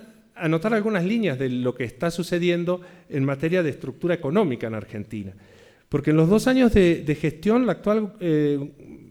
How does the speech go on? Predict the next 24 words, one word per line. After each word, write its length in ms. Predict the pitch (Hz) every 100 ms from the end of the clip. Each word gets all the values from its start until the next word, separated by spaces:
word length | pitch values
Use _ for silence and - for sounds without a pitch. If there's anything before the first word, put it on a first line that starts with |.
| - - -
conducción 500 | - 131 135 - 208
del 120 | 214 165
Estado 340 | - 202 220
llevó 220 | 175 170
adelante 300 | 175 180 190
políticas 480 | 190 160 185 214 180
que 120 | 156
transforman 500 | 151 143 - 214 208
rápidamente 580 | 165 160 156 151 151 151
el 80 | 151
panorama 440 | 139 135 139 139
anterior. 420 | 123 127 113 98 - - - -
Incremento 500 | 143 165 180 220 208
sostenido 500 | - - 175 185 190
de 80 | 165
las 160 | 151
tasas 300 | 160 165 165
de 60 | 156
interés, 540 | 151 147 156 202 226 - -
promoción 420 | 147 147 143 175
de 80 | 160
la 60 |
especulación 520 | - 151 143 147 160
financiera, 680 | 156 156 147 147 214 226 233